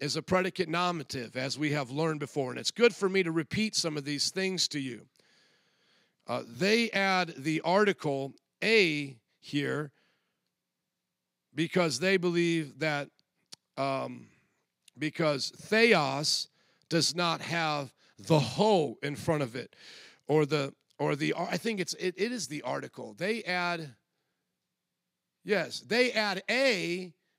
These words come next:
because it does not have an article before it. Correct. Okay, so I was confusing myself there. Now look at this, look at this last phrase here. Kai ho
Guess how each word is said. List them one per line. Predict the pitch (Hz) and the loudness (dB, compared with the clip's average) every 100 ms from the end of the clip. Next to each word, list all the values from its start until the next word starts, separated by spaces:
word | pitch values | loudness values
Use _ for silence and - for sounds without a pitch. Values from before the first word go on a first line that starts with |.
| - | -8
because | 185 214 208 | 0 2 4
it | 190 | 2
does | 147 202 175 | 4 2 2
not | 196 185 | 0 0
have | 180 180 160 | 0 0 0
an | 160 | -2
article | 165 175 170 170 156 | 0 0 0 -2 -2
before | 147 - 180 160 135 | -2 -2 2 2 0
it. | - | -6
Correct. | - 165 156 117 - | -6 -2 0 -2 -4
Okay, | 139 147 123 | -6 -4 -4
so | 151 143 117 - - | -2 -4 -6 -16 -10
I | 135 147 | -4 -2
was | 143 | -2
confusing | - 139 165 175 160 147 | -4 -6 -2 0 0 -2
myself | 139 131 - 127 - | -4 -4 -4 -4 -8
there. | 123 | -8
Now | 131 | -4
look | 165 190 | -2 0
at | 190 | 0
this, | - 170 - 170 | 0 -4 -4 -2
look | 196 | 0
at | 202 180 | 0 -2
this | 170 | -2
last | 175 170 - | 0 0 -2
phrase | 160 156 139 | -2 -2 -2
here. | 135 113 _ _ _ - - _ - | -6 -8 _ _ _ -20 -20 _ -10
Kai | 165 185 214 240 254 262 - _ _ _ _ _ _ _ | 0 2 2 2 0 -2 -8 _ _ _ _ _ _ _
ho | - - 220 170 180 202 | 2 6 8 8 6 2